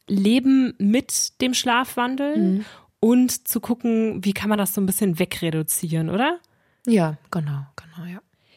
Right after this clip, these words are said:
Speaker 1: Ich habe gelesen, so ein Nickerchen am Nachmittag, das kann was bringen. Also das ist ja das Interessante. Normalerweise Leuten, die so ein bisschen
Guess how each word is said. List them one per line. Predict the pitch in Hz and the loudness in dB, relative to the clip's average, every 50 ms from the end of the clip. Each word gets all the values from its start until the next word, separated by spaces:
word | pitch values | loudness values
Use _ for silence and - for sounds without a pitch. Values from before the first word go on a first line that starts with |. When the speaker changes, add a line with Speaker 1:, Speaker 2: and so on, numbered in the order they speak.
| _ _ _ _ _ _ _ _ _ - | _ _ _ _ _ _ _ _ _ -2
Speaker 1:
Ich | 233 - - | -2 0 0
habe | 220 - | -2 2
gelesen, | - 277 233 247 254 - 254 202 | 4 4 6 6 4 4 2 2
so | 208 208 | 4 4
ein | 202 | 4
Nickerchen | 208 220 - 311 277 - - 247 - | 4 4 4 2 2 2 0 -2 -2
am | - - 190 | 0 0 0
Nachmittag, | 185 185 196 - - 302 294 - - 285 302 330 349 349 - - - - - _ - | 0 0 0 0 -2 -4 -2 -2 -2 -2 -2 -2 -2 -4 -6 -16 -16 -16 -18 _ -2
das | - 214 - - - | 0 0 0 0 -2
kann | - - - 226 240 233 208 | -6 -2 -2 0 0 2 2
was | 196 175 - - - _ _ _ - | 2 0 0 -2 -4 _ _ _ 0
bringen. | 208 180 180 277 349 381 269 180 170 165 165 170 - | 0 4 6 6 6 8 6 4 4 2 -2 -4 -4
Also | - 180 170 190 | -4 -2 0 0
das | 180 226 214 - - | 2 2 0 0 0
ist | 294 277 - | -2 0 2
ja | 269 247 240 240 240 226 - | 2 4 4 4 2 0 -2
das | 202 - 220 196 - | 0 0 0 0 0
Interessante. | - - 202 - - 196 - - 226 240 247 - 214 185 | -2 -4 -4 -2 -2 -2 0 0 0 0 0 0 2 2
Normalerweise | 185 180 180 185 196 208 214 208 196 196 | 2 2 2 2 2 2 2 2 2 4
Leuten, | 185 196 202 202 220 202 | 4 2 2 2 0 0
die | 190 190 185 | 2 2 4
so | 190 | 4
ein | 185 185 | 4 2
bisschen | 190 - - 214 202 202 196 196 190 185 | 2 2 0 2 2 2 2 2 2 0